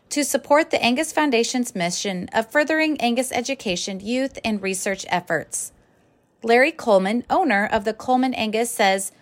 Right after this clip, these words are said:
"We are honored to donate the female for the twenty twenty-three Foundation Heifer Package. To be able to give back because we've been so fortunate is exciting." To read more, go to angus dot org. Chairman David Scott announces Farm Bill listening session in Washington,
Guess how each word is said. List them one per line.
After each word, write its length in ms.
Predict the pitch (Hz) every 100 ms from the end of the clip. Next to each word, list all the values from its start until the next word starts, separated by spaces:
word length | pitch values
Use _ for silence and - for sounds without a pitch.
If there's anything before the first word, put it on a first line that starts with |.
| _ -
"We 100 | 311
are 140 | 302
honored 400 | 247 254 262 262
to 100 | 262
donate 440 | 214 220 220 226
the 80 | 226
female 480 | 220 233 226 196 180
for 160 | 185 202
the 100 | 214
twenty 380 | - 240 247
twenty-three 600 | 277 - 285 294 262 240 233
Foundation 600 | 226 220 202 190 - 202
Heifer 340 | 202 196 202
Package. 680 | 196 185 170 165 139 - - _ _ _ _ _ -
To 100 | 277
be 200 | 285 294
able 180 | 311
to 160 | 339 349
give 260 | 339 330 285
back 380 | 220 196 196 _ _ _
because 380 | 247 247 262 262
we've 140 | 247
been 180 | 240 240
so 220 | - 262
fortunate 580 | 262 208 185 202 196 190 -
is 220 | 196 185
exciting." 640 | 190 - 185 165 160 170 - _ _ _ _
To 120 | 285
read 300 | 247 294 339
more, 240 | 214 190 208
go 140 | 233
to 60 | 254
angus 440 | 233 226 247 -
dot 260 | 214 202 -
org. 420 | 175 160 156 - _ - _ _ _ _
Chairman 440 | - 269 247 233
David 340 | 226 247 285 320
Scott 480 | - 233 196 202 240
announces 540 | 240 220 214 220 -
Farm 280 | - 294 311
Bill 220 | 220 202
listening 380 | 277 330 269 202
session 420 | - 180 - 202
in 180 | 226 233
Washington, 720 | 175 165 175 160 160 -